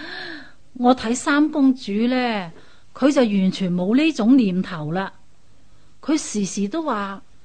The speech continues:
自己要懺悔業障，受苦受難，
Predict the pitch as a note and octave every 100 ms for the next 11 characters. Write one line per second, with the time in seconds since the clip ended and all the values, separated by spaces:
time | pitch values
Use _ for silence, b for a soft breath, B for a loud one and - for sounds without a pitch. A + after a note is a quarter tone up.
0 | - - - A#3+ A#3 C#4+ D#4 B3 - B3
1 | A3+ A#3+ A#3 A#3+ A#3+ A#3 G3+ G3 - -
2 | A3 G3+ C4 G#3+ b b b b b -
3 | - G3+ G#3+ F#3+ - G3+ D4 - A3+ F#3+
4 | F#3+ F#3 F3+ A3 F#3+